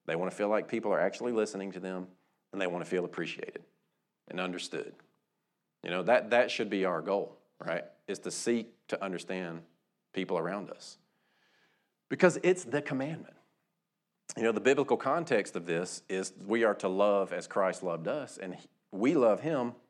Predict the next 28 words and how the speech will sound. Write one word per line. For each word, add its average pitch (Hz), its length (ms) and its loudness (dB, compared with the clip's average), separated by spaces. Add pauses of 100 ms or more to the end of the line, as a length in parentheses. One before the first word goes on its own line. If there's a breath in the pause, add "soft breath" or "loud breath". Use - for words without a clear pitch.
(140)
because 101 280 -4
he 127 120 -6
first 113 280 -6
loved - 240 -12
us. - 280 -18 (1300)
So 117 380 6 (220)
if 110 140 -2
you're 160 140 4
sitting 170 280 2
there 127 180 6
and 120 80 2
you're 131 100 0
thinking, 107 240 0
"All 110 140 6
right, 82 200 0 (960)
this 104 160 -6
sounds 101 280 0
really 101 220 0
great. 92 320 0
I 95 120 0
can't 101 340 -4
wait 104 440 4 (300)
for 82 80 -4
my 82 140 0
spouse 82 340 0
to - 100 -10
do 78 160 -6
this." 57 300 -10